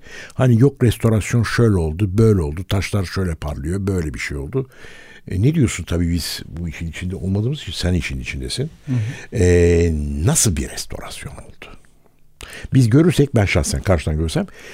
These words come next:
Speaker 1: yıllardan beri darmadağındı, toparlandı, etti, ortaya o bir Bizans yapısı çıktı.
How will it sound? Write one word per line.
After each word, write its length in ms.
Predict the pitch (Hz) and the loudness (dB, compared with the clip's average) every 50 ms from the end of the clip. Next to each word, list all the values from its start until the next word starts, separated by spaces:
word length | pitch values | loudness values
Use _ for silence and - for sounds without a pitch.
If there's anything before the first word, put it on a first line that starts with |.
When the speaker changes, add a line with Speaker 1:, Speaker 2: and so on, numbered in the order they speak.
| - - - _ _ - - - | -20 -20 -20 _ _ -20 -12 -6
Speaker 1:
yıllardan 600 | 98 92 104 101 104 117 127 123 127 139 131 120 | 2 4 6 6 8 6 6 6 4 4 6 4
beri 200 | 107 85 82 80 | 4 4 4 2
darmadağındı, 840 | 110 117 117 104 95 82 73 76 71 69 71 78 104 151 208 220 - _ _ - - - - - - _ | 4 4 4 4 4 4 4 4 4 4 4 4 4 4 2 2 -4 _ _ -20 -20 -20 -20 -20 -4 _
toparlandı, 680 | - 131 - - 185 165 151 151 143 147 160 170 - - | 0 0 2 2 2 2 2 2 2 0 0 -2 2 2
etti, 280 | 113 110 - - - | 0 0 2 0 0
ortaya 480 | - 98 87 - - - 123 127 120 - | 2 2 2 0 2 2 2 2 2 0
o 180 | - 85 87 | -2 -2 0
bir 240 | 92 104 90 80 73 | 2 2 2 0 0
Bizans 380 | 80 90 82 85 78 73 - - | -2 0 0 0 0 0 -2 -4
yapısı 340 | 78 76 - 104 - 120 - | -6 -4 -4 -2 -2 -2 0
çıktı. 400 | - - - - - - 71 | -2 -4 -4 -4 -6 -6 -6